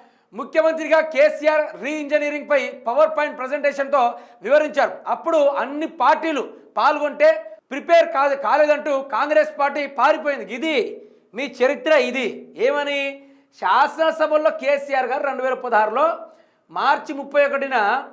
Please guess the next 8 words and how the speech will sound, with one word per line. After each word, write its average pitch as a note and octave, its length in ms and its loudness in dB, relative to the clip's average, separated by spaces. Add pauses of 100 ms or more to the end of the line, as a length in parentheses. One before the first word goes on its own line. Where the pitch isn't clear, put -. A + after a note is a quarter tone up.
(140)
ముఖ్యమంత్రి D#4 560 0
కేసీఆర్ D4 540 2
గారు C#4 280 0
రీఇంజనీరింగ్పై D4 840 -2
పవర్ C4+ 340 0
పాయింట్ C#4+ 260 -2
ప్రజెంటేషన్తో B3+ 880 -2 (260)
వివరించారు. C4 540 0